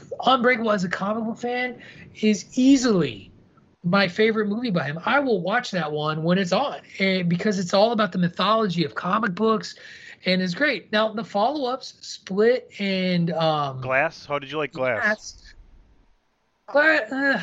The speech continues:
Speaker 1: I didn't like Glass. I didn't like the end of Glass.
Speaker 2: Thought it was better than
Speaker 1: Um, I didn't
Speaker 2: Split.
Speaker 1: like the end of Glass. I thought it was better than Split, but, I mean, as a trilogy, it's fine.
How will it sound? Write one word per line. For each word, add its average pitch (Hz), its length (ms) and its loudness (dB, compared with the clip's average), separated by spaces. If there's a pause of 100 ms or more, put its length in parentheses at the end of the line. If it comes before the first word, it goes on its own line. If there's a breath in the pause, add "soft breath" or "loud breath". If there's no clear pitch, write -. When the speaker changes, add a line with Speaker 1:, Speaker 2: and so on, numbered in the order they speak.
Speaker 1:
I 254 60 -4
didn't 262 160 -6
like 214 160 -2
Glass. 143 300 -4
I 208 40 -2
didn't 240 160 -2
like 233 160 0
the 175 160 0
end 156 100 0
of 139 80 0
Glass. 113 440 -6
Speaker 2:
Thought 185 180 -2
it - 20 -2
was 139 120 -8
better 170 160 0
than 139 100 0
Speaker 1:
Um, 135 100 -4
I 156 80 0
didn't 185 80 2
Speaker 2:
Split. 165 180 0
Speaker 1:
like 180 120 0
the - 160 -20
end - 80 -20
of - 260 -20
Glass. - 100 -20 (680)
I 247 160 0
thought 285 120 6
it 277 40 4
was 254 140 0
better 233 320 0
than 202 140 -6
Split, 208 560 -4 (440 loud breath)
but, 185 440 4 (280)
I 226 60 2
mean, 226 180 -2
as 214 140 -2
a 190 80 -6
trilogy, 202 500 -2
it's - 140 -4
fine. 131 360 -6